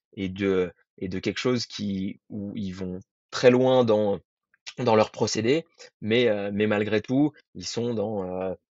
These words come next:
bah voilà, des, toujours des produits, euh, qui sont à la fois bien pensés, mais aussi qui cassent les codes, euh, avec, euh, avec, euh, voilà, beaucoup de, beaucoup de dynamisme. Et, et du coup,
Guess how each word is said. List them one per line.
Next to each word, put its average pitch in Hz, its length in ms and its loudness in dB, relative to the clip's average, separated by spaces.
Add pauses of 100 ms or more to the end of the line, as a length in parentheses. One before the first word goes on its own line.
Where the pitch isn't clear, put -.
bah 90 180 -6
voilà, 98 220 0
des, 95 320 -6
toujours 113 280 0
des 104 120 2
produits, 107 560 -2 (320)
euh, 87 360 -8
qui - 180 -14
sont 101 360 -4 (380)
à - 60 -4
la 110 80 2
fois 110 180 6
bien 110 220 4
pensés, 120 500 2
mais 104 140 2
aussi 98 260 -2
qui 104 140 -6
cassent 104 240 -4
les 104 120 -2
codes, 110 440 4
euh, 95 180 2 (360)
avec, 92 280 -8
euh, 95 100 0
avec, 92 340 -6
euh, 92 40 -6
voilà, 90 220 -6
beaucoup 101 320 -6
de, 107 180 0 (380)
beaucoup 113 240 -2
de 117 60 0
dynamisme. 120 560 0 (140)
Et, 92 840 -4
et 92 120 -6
du 90 100 -8
coup, 127 360 0